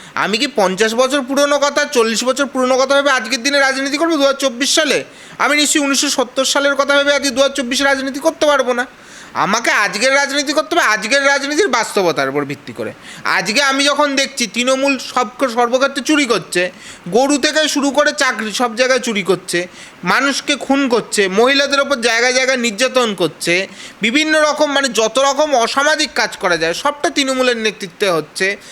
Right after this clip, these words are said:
সাধারণ মানুষ আজকে অত্যাচারিত, বে-, যুব সমাজ বেকারত্বের মধ্যে, নারীরা আজকে এখানে সুরক্ষিত না। আমরা কি তার বিরুদ্ধে কথা বলবো না? উনিশশো সত্তর সালের কথা ভেবে আমরা রাজনীতিটা করবো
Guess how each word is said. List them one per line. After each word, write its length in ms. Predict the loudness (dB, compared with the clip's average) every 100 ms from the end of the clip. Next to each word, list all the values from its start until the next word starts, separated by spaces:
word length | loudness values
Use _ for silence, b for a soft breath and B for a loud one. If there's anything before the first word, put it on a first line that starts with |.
| B
সাধারণ 420 | -4 -2 2 2 2
মানুষ 320 | 2 2 0
আজকে 200 | 0 2
অত্যাচারিত, 720 | 0 0 -2 0 0 0 0 -2 B B
বে-, 180 | -2 -2
যুব 300 | 0 0 0
সমাজ 320 | 2 2 2
বেকারত্বের 640 | 0 0 2 2 0 -2 0
মধ্যে, 460 | 0 -2 -2 -4 -4 B B -4
নারীরা 520 | 0 2 2 2 2
আজকে 300 | 0 0 0
এখানে 260 | 0 0 -2
সুরক্ষিত 520 | 2 2 0 -4 -2
না। 220 | -2 -2 B B
আমরা 320 | -4 0 0 -2
কি 120 | -4
তার 240 | -4 -2 0
বিরুদ্ধে 340 | 0 0 0 0
কথা 180 | 2
বলবো 260 | 2 2 2
না? 80 | 2
উনিশশো 340 | 0 -2 -6
সত্তর 320 | -6 -4 -2
সালের 300 | -2 0 2
কথা 180 | 2 0
ভেবে 180 | 0 2
আমরা 140 | 2
রাজনীতিটা 520 | 0 0 -6 -10 -10 -8
করবো 280 | -10 -12